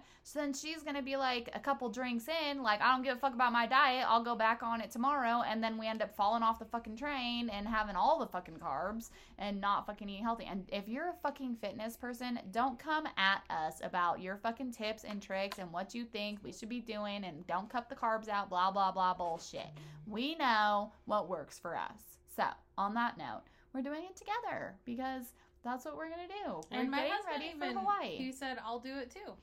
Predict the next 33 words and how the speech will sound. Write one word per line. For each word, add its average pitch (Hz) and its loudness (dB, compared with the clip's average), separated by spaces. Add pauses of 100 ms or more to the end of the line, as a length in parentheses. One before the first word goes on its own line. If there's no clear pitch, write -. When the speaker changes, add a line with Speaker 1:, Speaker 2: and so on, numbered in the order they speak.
(300)
Speaker 1:
Yes, 349 4
and 240 2
he 294 2
did 285 -2
so 320 0
good. 139 -2
He, 233 -6
like, 196 -2
didn't 196 -6
even 226 -4
have 247 0
any 311 -6
birthday 330 -4
cake 147 -12
the 135 -8
other 120 -6
Speaker 2:
No, - -4
Speaker 1:
night. 359 -8
Speaker 2:
Addison 254 -4
made 220 -8
a 208 -10
beautiful 247 -12
cake. 214 -12 (560)
Speaker 1:
And 190 -4
Aiden. 170 -8 (160)
Speaker 2:
And 240 -6
Aiden. 214 -10
Speaker 1:
Yes. 196 -10 (440)
Speaker 2:
And, 214 -6
um, 196 -10 (380)
for 214 -10 (220)
Tina's 214 -10
birthday. 185 -16